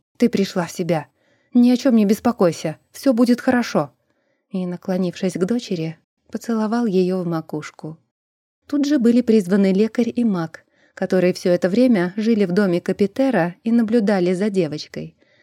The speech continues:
Началась суматоха, Марвина совсем задвинули, а потом и вовсе выставили из комнаты. Но он не обижался. Главное, Милли пришла в себя, она все помнит,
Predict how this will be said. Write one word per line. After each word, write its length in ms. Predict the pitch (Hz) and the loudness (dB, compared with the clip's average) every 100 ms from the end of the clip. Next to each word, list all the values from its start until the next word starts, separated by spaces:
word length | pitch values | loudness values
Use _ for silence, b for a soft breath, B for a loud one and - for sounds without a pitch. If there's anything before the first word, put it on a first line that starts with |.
| _ | _
Началась 420 | 233 - 294 320 - | -6 -4 -4 -4 -4
суматоха, 800 | 208 180 180 - 233 - 208 - b b b | -2 0 -2 -4 -6 -6 -12 -12 b b b
Марвина 640 | 269 294 277 269 247 247 | -2 0 2 2 4 2
совсем 420 | 240 285 - 226 185 | -2 -6 -2 0 2
задвинули, 680 | 214 190 190 160 156 160 - _ _ | 0 2 0 -2 -6 -10 -16 _ _
а 100 | 254 | -4
потом 300 | 254 311 339 | -2 0 2
и 60 | 254 | 4
вовсе 440 | 208 247 - 233 | 2 0 -2 -2
выставили 560 | 226 190 - 175 165 175 | 2 0 0 -2 0 0
из 280 | 175 196 - | 0 -4 -4
комнаты. 640 | - 160 160 160 - 165 _ _ _ _ - | -2 -2 -2 -6 -10 -16 _ _ _ _ -2
Но 200 | 254 294 | 0 2
он 140 | 311 | 4
не 100 | 294 | 4
обижался. 760 | 269 285 214 151 156 - 170 - _ _ _ - | 4 2 0 -2 -8 -16 -20 -20 _ _ _ -6
Главное, 680 | 196 220 240 190 165 160 165 _ - | -4 -2 -2 -2 -4 -6 -10 _ 0
Милли 380 | 240 233 190 202 | 2 4 2 2
пришла 440 | - 214 - 190 | 0 -2 0 -2
в 60 | - | -2
себя, 400 | 185 185 247 254 _ _ _ | -2 -2 -2 -6 _ _ _
она 340 | 214 220 214 | 0 2 0
все 240 | - 202 190 | -2 -4 0
помнит, 600 | 240 262 214 165 - | 0 2 0 -4 -10